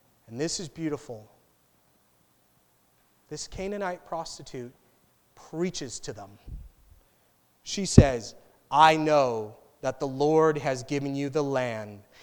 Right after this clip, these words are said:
and that the fear of you has fallen upon us, and that all the inhabitants of the land melt away before you. For we have heard how the Lord dried up the water of the Red Sea before you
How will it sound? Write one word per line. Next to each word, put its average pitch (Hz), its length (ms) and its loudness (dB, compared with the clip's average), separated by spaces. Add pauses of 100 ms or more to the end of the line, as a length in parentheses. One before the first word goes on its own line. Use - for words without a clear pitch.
(160)
and 160 120 2
that 156 120 2
the 151 80 -4
fear 226 440 2
of 156 280 4
you 190 180 0
has 170 220 -4
fallen 180 480 4
upon 151 420 0
us, 123 280 -6 (220)
and 156 120 -2
that 156 180 0
all 208 300 10
the 226 120 2
inhabitants 190 600 2
of 175 80 -2
the 156 100 0
land 156 440 -2
melt 185 400 2
away 165 320 4
before 160 420 -2
you. 143 140 -4 (240)
For 170 140 -2
we 233 200 2
have 214 200 6
heard 226 440 4
how 180 180 8
the 151 140 2
Lord 170 480 4
dried 156 280 2
up 151 120 2
the 151 60 -2
water 190 500 6
of 156 160 -4
the 147 100 0
Red 135 240 -4
Sea 220 400 4
before 196 420 0
you 208 220 -6